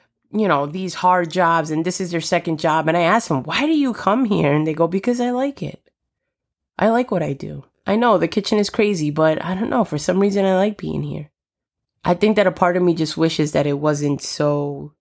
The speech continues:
demanding, that the, that the, the actions that have been put in place weren't so heavily dependent upon financial results. I have to,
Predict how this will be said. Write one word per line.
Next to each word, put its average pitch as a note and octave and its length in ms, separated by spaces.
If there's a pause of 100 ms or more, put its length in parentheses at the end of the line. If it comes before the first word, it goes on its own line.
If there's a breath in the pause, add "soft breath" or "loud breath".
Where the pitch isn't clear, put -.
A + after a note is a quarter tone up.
(100)
demanding, C#3+ 960 (1040)
that D3 180
the, D3 300
that C#3+ 260
the, C#3+ 540 (100)
the D#3 180
actions E3 440
that D3+ 100
have D3 80
been D3 160
put D#3 180
in C#3+ 120
place D3 440
weren't D3 200
so D3+ 180
heavily D#3+ 640 (160)
dependent F3 500
upon D3 680 (560)
financial D#3+ 1120 (160)
results. E3+ 840 (920)
I F#3 100
have G#3+ 200
to, A3 260